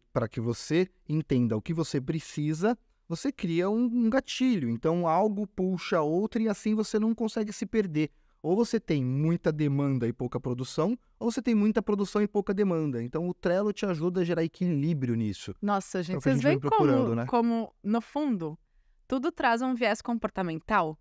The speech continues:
Speaker 2: Como você tá solucionando até questões de comportamento por meio dessas soluções. A Letícia falou, "Ju,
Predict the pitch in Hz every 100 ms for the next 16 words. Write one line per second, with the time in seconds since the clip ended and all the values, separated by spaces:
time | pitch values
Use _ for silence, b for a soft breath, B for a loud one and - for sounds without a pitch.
0 | _ - 208 220 - 208 220 - 214 208
1 | 214 220 208 226 277 - 247 226 226 -
2 | - 196 190 196 220 220 233 214 208 208
3 | 220 - 214 - 190 165 185 226 - 254
4 | 269 - 226 214 233 185